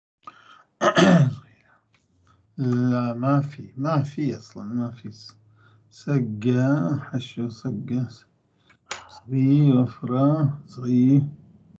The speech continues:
صغيت، صغيدة، شوف دقيقة، صغل، صب، صامة، صغ-، صغيرة، صغيرة، صغلة، سعد المذكور، صغلة،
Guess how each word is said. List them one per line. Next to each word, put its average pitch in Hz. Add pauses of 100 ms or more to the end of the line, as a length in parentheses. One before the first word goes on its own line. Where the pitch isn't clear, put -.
(880)
صغيت، 139 (840)
صغيدة، 131
شوف 127
دقيقة، 123 (720)
صغل، 131
صب، 131 (1300)
صامة، 127
صغ-، 123
صغيرة، 127
صغيرة، 135 (520)
صغلة، 143
سعد 131
المذكور، 123
صغلة، 123